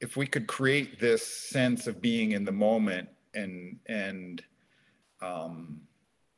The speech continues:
understanding ourselves better all day long, right? Like, n-, not as work, but just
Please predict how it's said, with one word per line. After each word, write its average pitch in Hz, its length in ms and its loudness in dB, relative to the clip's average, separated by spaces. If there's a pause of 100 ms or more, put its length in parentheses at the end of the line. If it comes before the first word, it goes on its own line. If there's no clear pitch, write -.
(500)
understanding 123 760 4
ourselves 85 920 -4 (1600)
better 113 440 6 (160)
all 110 260 0
day 107 300 -4
long, 92 460 -10
right? 95 260 -8
Like, - 280 -10 (480)
n-, 123 100 -6 (760)
not 135 360 2
as 117 200 0
work, 120 560 0
but 101 140 -4
just 120 400 -2